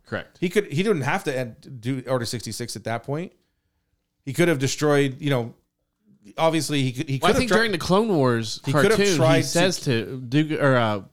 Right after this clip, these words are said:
Speaker 1: Palpatine says to Maul that you were never the one.
Speaker 2: Yeah. 'Cause he's just, he's just a, he's just a fist.
Speaker 1: Yeah, because
Speaker 2: And that's
Speaker 1: that's
Speaker 2: not what
Speaker 1: why
Speaker 2: he needs. He needs his, he needs a schemer. I mean, he needed a leader because he needed a, a, a figurehead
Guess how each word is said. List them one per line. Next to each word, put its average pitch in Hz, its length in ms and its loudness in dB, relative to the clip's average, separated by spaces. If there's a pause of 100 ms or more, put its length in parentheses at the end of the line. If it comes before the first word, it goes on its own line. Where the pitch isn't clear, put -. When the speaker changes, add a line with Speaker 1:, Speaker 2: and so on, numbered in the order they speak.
Speaker 1:
Palpatine 139 420 -6
says 147 320 -2
to 104 300 -6
Maul 95 320 -6
that 92 220 -10 (220)
you 113 300 -4
were 110 100 -2
never 101 420 -6
the 90 180 -14
one. 82 360 -14 (120)
Speaker 2:
Yeah. 196 160 -4 (840)
'Cause 147 140 -2
he's 143 160 -6
just, 156 280 -8
he's 131 220 -6
just 147 240 -10
a, 120 220 -6
he's 120 140 -12
just 156 180 -14
a - 20 -10
fist. - 500 -14
Speaker 1:
Yeah, 123 240 -4
because 139 300 -2
Speaker 2:
And 147 80 2
that's 156 100 2
Speaker 1:
that's 156 80 0
Speaker 2:
not 156 40 2
what 165 100 4
Speaker 1:
why 131 120 2
Speaker 2:
he 143 40 -2
needs. 151 260 -4
He 131 120 -4
needs 131 220 -4
his, 113 140 -10
he 123 120 -6
needs 123 180 -6
a 113 60 -10
schemer. 143 360 -6
I 117 60 -6
mean, 120 100 -8 (220)
he 151 80 0
needed 202 260 2
a 131 60 2
leader 151 460 -2
because 113 240 -8
he 135 100 -2
needed 131 520 -4 (120)
a, 127 40 -8
a, 107 680 -8 (380)
a 104 40 -18
figurehead 107 600 -6